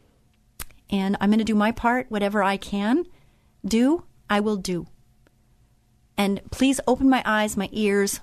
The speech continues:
my thought processes to receive anything and everything that you have to help me do what I can and be the best I can be for you."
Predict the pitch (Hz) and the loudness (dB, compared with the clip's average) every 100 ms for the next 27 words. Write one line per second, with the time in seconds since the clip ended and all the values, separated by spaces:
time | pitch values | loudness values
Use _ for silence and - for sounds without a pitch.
0 | - 190 190 226 - 202 214 - 208 214 | -8 -6 -2 -2 0 -2 -4 -6 -4 -4
1 | - - 202 196 - 220 208 202 - 294 | -4 -4 -2 -2 -2 0 -2 -2 0 2
2 | 339 - 285 262 220 214 208 202 196 - | 2 0 2 2 2 0 -2 -2 -2 -2
3 | 202 185 190 190 - - - _ - - | -2 0 0 -2 -10 -20 -20 _ -12 -6
4 | 220 185 - 269 - 190 156 185 - _ | -4 -4 0 0 0 -4 -4 -6 -12 _
5 | _ _ _ _ - 180 240 247 208 190 | _ _ _ _ -6 2 4 4 0 -2
6 | - 247 185 160 180 - _ _ - 214 | -2 0 0 -2 -4 -10 _ _ 0 2
7 | 220 185 202 196 - - - 190 180 - | 2 2 0 0 -6 -14 -6 -4 -4 -4
8 | 190 180 226 262 160 185 - - _ - | 0 2 2 2 0 -6 -12 -20 _ -4
9 | 180 180 - | -2 0 -2